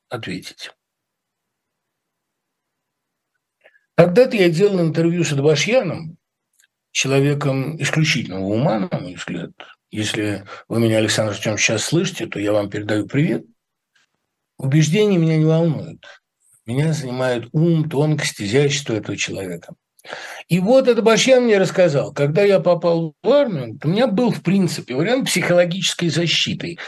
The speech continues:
Я мог превратиться в спору, обрасти тройной кожурой и не допустить в себя этот новый опыт.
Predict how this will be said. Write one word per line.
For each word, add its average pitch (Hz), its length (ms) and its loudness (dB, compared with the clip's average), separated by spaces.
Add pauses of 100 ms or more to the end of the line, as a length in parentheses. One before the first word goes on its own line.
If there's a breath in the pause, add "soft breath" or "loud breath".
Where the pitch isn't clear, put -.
(220 loud breath)
Я 175 140 6
мог 254 220 4
превратиться 190 680 2
в - 60 -2
спору, 170 760 -2 (360 loud breath)
обрасти 185 600 2
тройной 196 480 0
кожурой 147 840 0 (260 loud breath)
и 233 140 2
не 262 260 4
допустить 196 600 -2
в - 60 -2
себя 240 500 0
этот 220 400 0
новый 165 540 2
опыт. - 320 -8